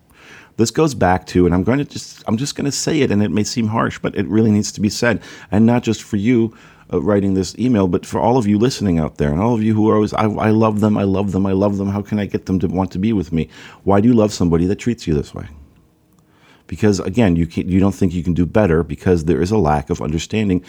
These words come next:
of respect for yourself and boundaries. And, and you were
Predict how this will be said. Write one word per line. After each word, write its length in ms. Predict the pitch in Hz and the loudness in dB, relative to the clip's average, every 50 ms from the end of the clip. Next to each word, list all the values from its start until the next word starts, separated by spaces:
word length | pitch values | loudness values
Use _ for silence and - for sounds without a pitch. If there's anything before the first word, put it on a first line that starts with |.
| - - - - - - | -12 -20 -20 -20 -8 -4
of 100 | 87 76 | -2 0
respect 400 | 90 104 - - - 76 65 - | 0 0 -2 -2 -4 -6 -6 -6
for 140 | - - 80 | -4 -2 0
yourself 680 | 82 82 78 - - 117 135 - 101 - - - - - - - - _ - | 0 0 0 -2 -2 -2 -2 -2 -4 -8 -12 -20 -20 -20 -20 -20 -12 _ -4
and 160 | 90 90 80 | -2 -2 0
boundaries. 640 | 101 104 123 131 - - 82 - - - - - - - - - - _ _ - - - _ _ - | 0 0 0 0 0 -2 -4 -4 -6 -8 -14 -16 -18 -18 -20 -20 -20 _ _ -20 -20 -20 _ _ -4
And, 180 | 80 82 - - | -4 -4 -2 0
and 220 | 90 95 92 92 - - - - - - _ | 0 0 0 0 -4 -10 -20 -20 -20 -18 _
you 180 | - 90 101 110 | -2 2 2 4
were 80 | 120 | 4